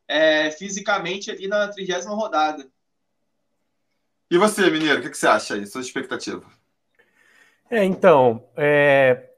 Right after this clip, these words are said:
Speaker 3: o futebol chinês é um futebol que tem uma exigência menor que o futebol europeu, né? Aquele Guarim do futebol europeu, eu acho que a gente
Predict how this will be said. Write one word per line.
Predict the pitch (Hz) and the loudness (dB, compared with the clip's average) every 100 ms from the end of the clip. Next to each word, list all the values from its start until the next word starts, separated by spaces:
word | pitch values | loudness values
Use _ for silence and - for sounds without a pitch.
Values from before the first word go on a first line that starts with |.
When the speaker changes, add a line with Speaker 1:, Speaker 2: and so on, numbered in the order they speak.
| _ - | _ -18
Speaker 3:
o | |
futebol | - 240 214 233 | -8 -6 0 2
chinês | 220 220 190 185 196 | 2 0 2 2 2
é | 208 | -2
um | |
futebol | 202 - 185 170 175 180 | -4 -4 2 6 6 4
que | 175 202 190 190 180 165 143 117 117 | 0 -4 -2 0 0 0 0 -4 -4
tem | 143 | -4
uma | 139 160 | 2 4
exigência | 160 175 143 156 160 - 175 170 175 | 4 0 2 2 2 4 6 6 2
menor | 151 190 175 151 151 - | -2 0 4 6 6 2
que | |
o | - | -12
futebol | - 165 151 147 147 147 | -10 4 8 8 6 0
europeu, | 156 170 - 127 110 | 2 2 2 0 2
né? | 127 | 2
Aquele | 131 226 254 262 | 0 2 2 2
Guarim | 208 208 185 170 | 0 4 6 4
do | 156 | 0
futebol | - - 147 147 147 | -8 -10 4 6 8
europeu, | 151 131 - 151 190 196 - | 6 4 2 4 4 0 -2
eu | 185 165 | 4 4
acho | 170 | 4
que | - | 0
a | |
gente | 190 185 - | -8 -8 -8